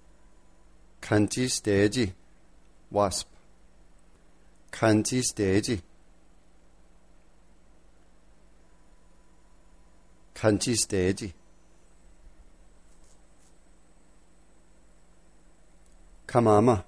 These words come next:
butterfly. Kamama. Kamama. Talado,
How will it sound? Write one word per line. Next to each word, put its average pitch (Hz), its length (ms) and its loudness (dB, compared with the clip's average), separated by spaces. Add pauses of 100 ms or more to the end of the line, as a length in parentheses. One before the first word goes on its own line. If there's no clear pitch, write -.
(340)
butterfly. 104 520 0 (1400)
Kamama. 104 580 2 (3750)
Kamama. 101 560 0 (4000)
Talado, 101 560 -2